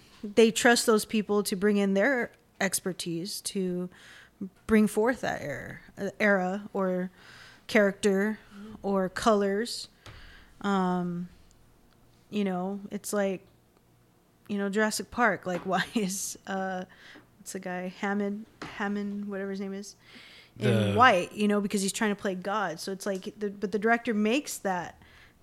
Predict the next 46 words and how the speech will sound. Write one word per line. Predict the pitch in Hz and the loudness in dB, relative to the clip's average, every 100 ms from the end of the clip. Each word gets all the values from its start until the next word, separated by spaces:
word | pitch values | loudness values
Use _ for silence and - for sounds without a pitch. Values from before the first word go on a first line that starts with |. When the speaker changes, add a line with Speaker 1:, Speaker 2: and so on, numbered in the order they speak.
| _ | _
Speaker 1:
decision | 220 - 220 240 208 | -2 2 4 4 4
of | 185 175 | 2 -2
what | 190 202 | 0 0
color | - 226 220 202 | 2 2 4 4
that | 185 185 | 2 -2
Speaker 2:
What? | - | 2
Speaker 1:
character | 214 214 - 185 | 4 4 2 -2
wears. | 185 254 208 175 180 - - - - | 0 0 0 -4 -6 -10 -12 -8 2
And | 233 | 4
then | 233 | 6
who | 254 | 6
Speaker 2:
You've | |
Speaker 1:
was | 262 247 | 6 8
in, | 247 | 8
Speaker 2:
opened | - 131 | 8 6
my | 110 95 90 | 6 4 2
eyes. | - - - | 0 -4 2
Speaker 1:
and | 254 | 6
who | 277 | 8
was | 294 277 | 8 8
in | 262 | 4
black, | 240 349 285 - - | 2 -2 -4 -4 -8
you | - 202 | -4 -2
know? | 190 202 226 - - - - - - 214 | -2 -6 -10 -18 -20 -20 -20 -20 -20 -4
Jeff | 196 185 202 | -2 -2 -2
Gold-, | 196 185 190 - - | -2 -2 -2 -10 0
Speaker 2:
Oh, | 131 | 2
Je-, | 113 120 | 4 2
oh, | 113 107 | 4 4
Speaker 1:
Jeff | 101 98 - | 4 0 -4
Goldblum, | - | 0
Speaker 2:
Malcolm? | 107 214 233 - | 2 4 4 4
Speaker 1:
'cause | 247 - | 4 4
he | 247 | 4
was | 233 226 214 | 4 4 0
the | 202 | -2
opposite | 202 240 220 - 180 | 0 -2 -4 -6 -6
of | 175 | -8
what | 180 165 | -8 -8
he | 180 185 | -6 -6
was | 180 - | -6 -6
trying | 190 170 160 | -6 -6 -8
to | - 170 - - _ - - _ | -8 -10 -10 -14 _ -20 -20 _
create, | - 190 165 185 - - | -6 -2 -2 -2 -6 -12
you | 202 196 | -8 -6
know? | 170 143 180 | -4 -4 -6